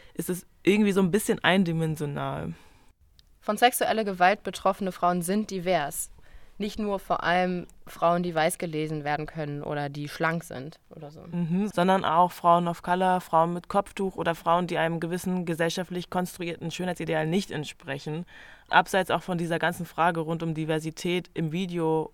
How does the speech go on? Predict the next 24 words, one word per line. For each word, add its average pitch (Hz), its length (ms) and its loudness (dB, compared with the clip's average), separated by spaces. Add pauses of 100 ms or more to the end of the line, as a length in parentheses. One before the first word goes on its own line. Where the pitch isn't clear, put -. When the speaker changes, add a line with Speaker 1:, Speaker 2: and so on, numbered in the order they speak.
Speaker 1:
und 156 160 -4
auch - 160 -8
generell 165 540 0 (340)
hat - 180 -6
sich - 140 -8
online 180 340 4
auch 165 120 2 (120)
eine 175 140 -2
Debatte 160 400 0
rund 165 240 -4
um 160 140 -4
das 160 180 -4
Stichwort - 460 -6
Intersektionalität 160 1000 -4
angeschlossen. 135 840 -10 (1120)
Speaker 2:
Intersektionalität 196 1300 -2
ist - 360 -12 (680)
aber 196 180 0
doch 196 180 -4
ein 202 80 -10
anderes 190 400 -6
Thema, 180 360 -6
oder? 233 240 -6 (100)
Weil 185 320 -2